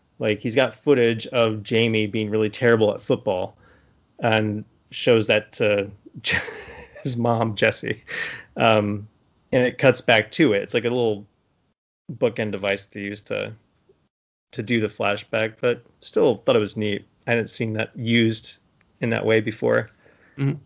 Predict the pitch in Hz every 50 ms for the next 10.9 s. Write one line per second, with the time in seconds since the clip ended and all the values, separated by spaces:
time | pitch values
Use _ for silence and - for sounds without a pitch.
0 | _ _ _ _ _ _ _ _ _ _ _ _ _ - 123 127 127 127 127 127
1 | 127 131 131 131 127 - _ _ _ _ _ _ _ _ _ _ - _ _ _
2 | _ _ _ _ _ _ _ _ _ _ _ _ _ _ _ _ _ _ _ _
3 | _ _ _ _ _ _ _ _ _ - - 139 127 131 131 123 127 127 127 123
4 | 120 117 117 113 - - - - - - - - - - - - - - - _
5 | _ _ _ 139 123 123 127 123 120 - 127 123 123 123 117 120 - - 120 113
6 | 113 - - 107 98 101 104 101 101 101 104 107 107 - - - - - _ -
7 | 120 113 110 110 110 110 110 104 - - _ _ _ _ _ _ _ _ _ _
8 | _ _ _ _ _ _ _ _ _ _ _ _ _ _ _ _ _ _ _ _
9 | _ - - - 127 117 110 143 156 165 160 - 131 110 101 101 98 101 117 117
10 | - 123 - - 127 117 110 - - - 113 113 113 110 107 101 95 104